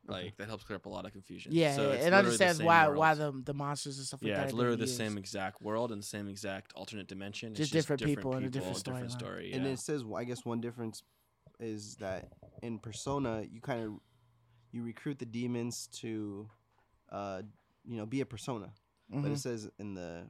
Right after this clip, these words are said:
Speaker 1: Shin Megami games, you recruit the demons literally to play as or fight as
Speaker 3: Oh,
Speaker 1: the
Speaker 3: okay, so
Speaker 1: demons.
Speaker 3: Pokemon.
Speaker 2: Oh, so it's
Speaker 1: Yeah.
Speaker 2: more Pokemon-ish.
Speaker 1: More Pokemon.
Speaker 2: Okay.
Speaker 1: Yeah.
Speaker 3: All right.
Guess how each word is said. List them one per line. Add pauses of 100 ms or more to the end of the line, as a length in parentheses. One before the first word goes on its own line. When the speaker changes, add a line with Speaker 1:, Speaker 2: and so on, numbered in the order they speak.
Speaker 1:
Shin
Megami (260)
games, (200)
you
recruit (180)
the
demons
literally
to
play
as
or
fight (460)
as
Speaker 3:
Oh,
Speaker 1:
the
Speaker 3:
okay,
so
Speaker 1:
demons.
Speaker 3:
Pokemon.
Speaker 2:
Oh, (360)
so
it's
Speaker 1:
Yeah.
Speaker 2:
more
Pokemon-ish.
Speaker 1:
More (260)
Pokemon.
Speaker 2:
Okay.
Speaker 1:
Yeah. (280)
Speaker 3:
All
right.